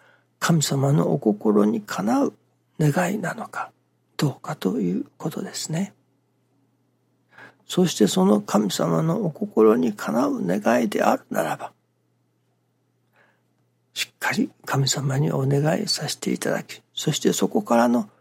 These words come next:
神様の願いにまた応えていこうとする心が私どもの中に芽生えてこなければならない。自分の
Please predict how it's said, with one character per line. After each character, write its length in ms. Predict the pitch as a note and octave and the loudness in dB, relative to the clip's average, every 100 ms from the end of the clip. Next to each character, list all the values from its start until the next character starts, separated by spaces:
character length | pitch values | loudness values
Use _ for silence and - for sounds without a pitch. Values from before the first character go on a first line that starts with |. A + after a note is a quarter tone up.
| _ _ _ _ _ | _ _ _ _ _
神 240 | D3+ D3 | 0 2
様 260 | - C3+ C3+ | 0 0 2
の 180 | D3 C3+ | 2 2
願 380 | D3 D3+ - | 0 0 -4
い 60 | D4 _ _ _ _ _ _ _ | -6 _ _ _ _ _ _ _
に 100 | E3 | 2
ま 180 | F3+ F3 | 2 2
た 200 | B3+ A#3+ | 0 -2
応 140 | - D3+ | -4 -2
え 160 | F3+ F3 | 0 0
て 200 | - D#3+ | 0 0
い 80 | F3+ | 0
こ 240 | - G3+ | 2 2
う 60 | G3 | 2
と 160 | - | -2
す 180 | - - | -2 -2
る 180 | B3+ - _ _ _ | -2 -2 _ _ _
心 360 | - - E3+ - | -10 2 2 2
が 180 | - - _ _ _ _ | -10 -12 _ _ _ _
私 440 | C#3 D#3+ D#3 - | 0 0 -2 -6
ど 120 | - - | -6 -4
も 100 | D#3 | -2
の 140 | D#3 | -2
中 280 | D#3+ - - | -4 -2 -4
に 200 | D#3 - _ _ _ - | -4 -10 _ _ _ 0
芽 100 | B2+ | 2
生 200 | C#3 D3 | 2 -2
え 40 | |
て 140 | - D#3 | -4 -4
こ 120 | - | -4
な 140 | - | -4
け 120 | - | -6
れ 100 | F#3 | -4
ば 140 | G#3+ - | -2 -2
な 140 | E3+ | -2
ら 120 | - | -6
な 120 | - - | -8 -14
い。 60 | _ _ _ _ _ _ _ _ _ _ _ _ _ _ _ _ | _ _ _ _ _ _ _ _ _ _ _ _ _ _ _ _
自 180 | C3+ B2 | 2 4
分 280 | B2 B2 B2 | 4 4 4
の 440 | C3+ - - | 2 -4 -12